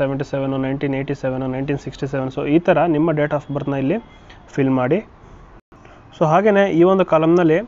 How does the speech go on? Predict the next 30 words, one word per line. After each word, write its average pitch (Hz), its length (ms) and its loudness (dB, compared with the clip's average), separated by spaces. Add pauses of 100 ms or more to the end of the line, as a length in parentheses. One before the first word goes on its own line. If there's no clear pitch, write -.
(500)
ಪುರುಷರು 196 380 4 (120)
ಆಗಿದ್ರೆ 160 340 2
ನೀವು 165 140 2 (100)
ಪುರುಷ 151 180 -2 (120)
ಅಂತ 151 220 -2
ಕಾಲಮ್ಗೆ 143 360 -2
tick 139 240 -8
ಮಾಡಿ. 156 160 0 (220)
So 165 120 -2 (100)
in 156 60 0 (120)
case 170 180 -2
ನೀವು 151 140 2
ಮಹಿಳೆ 160 260 2
ಆಗಿದ್ರೆ 151 320 0
ಮಹಿಳೆ 147 320 -2
ಕಾಲಮ್ಗೆ 139 300 -2 (200)
tick 151 160 -4 (100)
ಮಾಡಿ. 127 180 -4 (800)
ನಂತರ 196 200 2 (320)
ನೀವು 180 220 4 (760)
ಈ - 20 2 (160)
ಒಂದು 202 200 4
ಡೇಟ್ನಲ್ಲಿ 175 420 4 (280)
ನೀವು 165 200 2
ಬಿ 156 140 6
ಬಿ 175 100 2
ಎಂ 175 120 2
ಪಿಯಲ್ಲಿ 170 220 2
ಕೆಲಸ 147 220 -2 (140)
ಮಾಡ್ತಾ 160 260 0